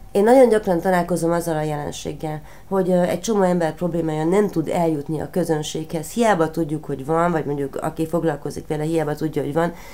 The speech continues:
de én valamilyenféle szinten információs szegénységnek szoktam ezt nevezni,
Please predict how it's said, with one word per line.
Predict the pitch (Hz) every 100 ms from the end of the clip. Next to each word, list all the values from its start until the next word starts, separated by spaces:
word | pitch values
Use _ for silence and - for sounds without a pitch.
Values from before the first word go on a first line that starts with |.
| - -
de | 180
én | 170
valamilyenféle | 185 196 180 160 156 - 170 156 - - -
szinten | - 190 185 175 160
információs | 170 165 143 147 147 151 151 151
szegénységnek | - 156 147 151 165 156 147
szoktam | - 165 - -
ezt | 160 170
nevezni, | 175 156 156 165